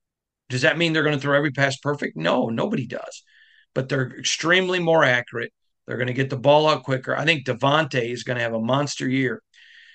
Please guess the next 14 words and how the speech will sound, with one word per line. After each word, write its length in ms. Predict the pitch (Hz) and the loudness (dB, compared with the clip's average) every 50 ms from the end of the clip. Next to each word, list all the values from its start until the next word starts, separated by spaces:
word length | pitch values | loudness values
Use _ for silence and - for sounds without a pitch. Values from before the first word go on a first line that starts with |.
| _ _ - | _ _ -4
But 100 | 131 139 | 0 0
I'm 60 | 151 | 2
gonna 100 | 165 170 | 2 2
give 220 | 170 135 190 196 196 | 2 4 4 4 4
you 60 | 185 | 2
a 20 | |
surprise 520 | 139 - 160 131 - 180 185 196 202 - - | 2 0 -2 -2 0 2 2 4 2 0 -2
player 280 | - 170 170 151 147 | -2 0 0 2 2
on 80 | 143 147 | 0 -2
each 180 | 151 135 - | -2 -4 -2
side 220 | - 160 151 143 143 | -2 0 0 0 -2
of 80 | 135 | -4
the 40 | 139 | -4
ball 440 | 135 123 135 131 131 127 123 120 - | -4 -4 -2 -2 0 -2 -2 -4 -10